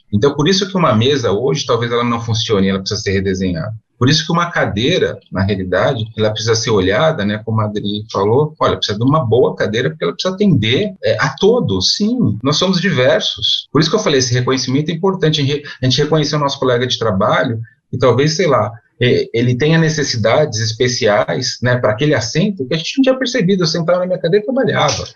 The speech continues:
Então, isso é um desafio realmente social, né? Então, acho que um pouco da nossa misa-, missão, né, pensando como proponentes aí em relação ao design, é isso. Por que que a gente precisa, nesse momento,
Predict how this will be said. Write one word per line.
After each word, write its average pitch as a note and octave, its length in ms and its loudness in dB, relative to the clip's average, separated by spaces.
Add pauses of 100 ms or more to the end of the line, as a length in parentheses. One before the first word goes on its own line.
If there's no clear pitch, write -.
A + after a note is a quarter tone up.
(240)
Então, C#3+ 260 4
isso F#3+ 160 0
é F#3+ 40 2
um F#3+ 40 4
desafio E3+ 440 0
realmente D#3+ 420 2
social, - 880 0 (240)
né? A#2+ 340 2
Então, B2 280 2
acho D#3 160 2
que D#3+ 40 4
um D#3 80 2
pouco G3 200 0
da E3+ 100 2
nossa B2+ 260 0
misa-, G#2+ 380 -2
missão, G#2 580 0
né, B2 320 0
pensando G#2+ 440 0
como G#2+ 320 -2 (200)
proponentes A#2 680 2
aí G#2 100 0
em G2 60 0
relação G#2 380 -4
ao F#2+ 60 -2
design, G2+ 460 -2
é B3+ 60 -2
isso. G3+ 420 0 (440)
Por C#3 80 2
que C4 100 -2
que B3 80 0
a A3 60 4
gente D#3+ 280 2
precisa, B2+ 380 0
nesse C#3 240 -2
momento, B2+ 480 -2